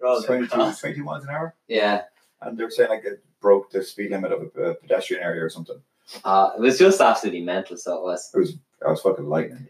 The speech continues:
Speaker 3: That's a
Speaker 1: Honestly.
Speaker 3: man who has some competition hot on his heels there, like.
Speaker 1: Yeah.
Speaker 3: He, he actually
Speaker 2: If
Speaker 3: was
Speaker 2: he's
Speaker 3: quite
Speaker 2: gonna get
Speaker 3: impressive,
Speaker 2: into
Speaker 3: so he
Speaker 2: those
Speaker 3: was.
Speaker 2: positions and
Speaker 1: Yeah.
Speaker 2: do that week in, week out, he has to be, like, serious option. I didn't go with him this year 'cause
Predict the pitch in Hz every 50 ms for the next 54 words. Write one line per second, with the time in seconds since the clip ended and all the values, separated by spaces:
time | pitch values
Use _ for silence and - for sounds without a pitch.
0 | _ _ _ - 127 123 113 - 127 123 120 117 120 120 120 117 120 113 110 110
1 | 107 104 101 - - 110 104 - 113 107 104 - - 117 110 - 113 110 104 113
2 | 107 107 107 107 101 - 117 107 110 107 107 101 - 101 98 98 104 104 107 101
3 | - - - - _ _ _ _ _ _ _ - 101 98 95 92 92 - - 101
4 | 104 104 113 117 110 98 - - - 104 - 196 208 208 110 104 - - 160 -
5 | - 131 131 120 117 120 117 107 95 95 98 - 92 95 98 82 80 - - -
6 | - _ - - 87 85 82 98 98 98 98 95 95 - - - _ _ _ -
7 | - - 95 - - 87 85 82 - - - - - 73 76 80 80 82 - -
8 | 82 80 80 80 - _ _ _ _ _ _ _ _ _ _ _ _ _ _ -
9 | - - 131 90 87 - 160 113 - - - - - - - - - - - 127
10 | 113 95 95 95 92 87 82 85 87 - - - - 82 78 - - 76 73 -
11 | _